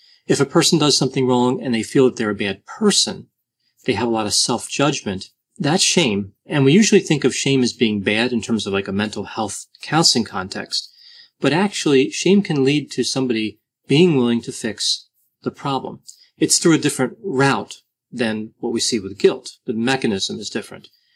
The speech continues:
But either way, it can still lead to the same end result. The main difference is the person doesn't want to fix what they did because it was wrong. They want to fix it because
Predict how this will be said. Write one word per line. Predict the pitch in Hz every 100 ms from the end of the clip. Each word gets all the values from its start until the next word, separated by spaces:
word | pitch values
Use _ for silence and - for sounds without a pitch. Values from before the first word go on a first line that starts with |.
| _
But | - 131
either | 135
way, | 131 139
it | -
can | 110
still | - 147 123
lead | 104 110 101 -
to | 104
the | 101
same | - 101 98 -
end | 117 101
result. | 95 - 98 - - _ _ _
The | 139
main | 151 196
difference | 143 - 123
is | 127 131
the |
person | - 160 - 131
doesn't | 127 139
want | 117
to | 101
fix | - 139 - - - _ _
what | 131 113
they | 107
did | 98 151 147 104 - _ _ _
because | 127 - - 139
it | 120
was | 117 - 127
wrong. | 127 90 - _ _ _
They | 123
want | 113 117
to | 110
fix | - 147 -
it | 127 -
because | - - 107 98 - -